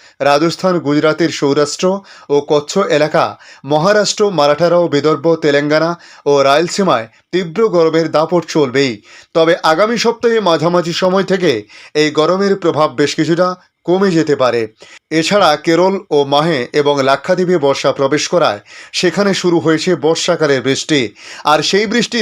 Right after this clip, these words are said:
ধীরে ধীরে দেশের বিভিন্ন অংশে বাড়বে। গাঙ্গেয় পশ্চিমবঙ্গে কম বেশি বৃষ্টির সম্ভাবনা রয়েছে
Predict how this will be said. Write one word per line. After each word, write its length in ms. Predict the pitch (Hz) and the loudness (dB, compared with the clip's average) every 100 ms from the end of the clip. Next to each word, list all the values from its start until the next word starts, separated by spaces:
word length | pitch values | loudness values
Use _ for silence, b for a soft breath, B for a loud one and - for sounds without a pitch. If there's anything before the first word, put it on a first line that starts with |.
| 156 | 0
ধীরে 160 | 175 165 | 0 2
ধীরে 160 | 180 175 | 0 2
দেশের 240 | 156 170 170 165 b - | 0 0 -2 -2 b -4
বিভিন্ন 340 | 131 139 180 180 185 156 | -2 0 0 0 0 -2
অংশে 260 | 151 190 156 | -2 -2 0
বাড়বে। 300 | 131 123 131 107 B B B 143 | 0 0 -2 -4 B B B 0
গাঙ্গেয় 400 | 170 190 214 247 - | 0 2 0 0 0
পশ্চিমবঙ্গে 600 | 190 - 208 196 208 208 202 | -2 0 -2 0 0 -2 0
কম 120 | 165 147 | 0 0
বেশি 180 | 151 160 | -2 0
বৃষ্টির 420 | 147 151 - 190 185 B B - | -2 -2 0 -2 -2 B B -4
সম্ভাবনা 520 | 180 170 160 180 185 185 | -2 0 0 0 2 2
রয়েছে 340 | 185 175 175 | 0 0 0